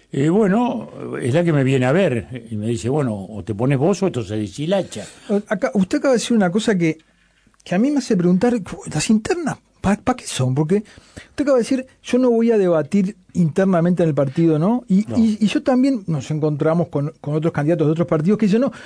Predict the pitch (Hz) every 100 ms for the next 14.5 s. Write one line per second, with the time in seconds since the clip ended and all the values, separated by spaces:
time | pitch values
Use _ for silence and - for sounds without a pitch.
0 | - 220 277 285 285 240 214 190 240 269
1 | - 220 220 214 220 233 214 175 185 196
2 | 180 165 151 175 175 _ - 202 - 214
3 | 330 359 269 180 269 277 208 196 170 156
4 | 170 151 151 240 359 185 151 156 147 139
5 | 101 - 185 185 110 226 226 170 180 175
6 | 214 196 175 196 202 190 208 196 208 180
7 | 180 196 226 220 151 113 - - _ -
8 | 139 107 104 107 104 98 90 190 185 175
9 | 170 190 202 170 - 131 160 165 143 139
10 | 139 175 175 165 123 - - 120 131 131
11 | 131 147 147 - 143 135 143 113 120 120
12 | 185 175 127 117 110 127 127 117 107 190
13 | 202 196 269 185 214 208 208 190 208 208
14 | 185 135 123 120 -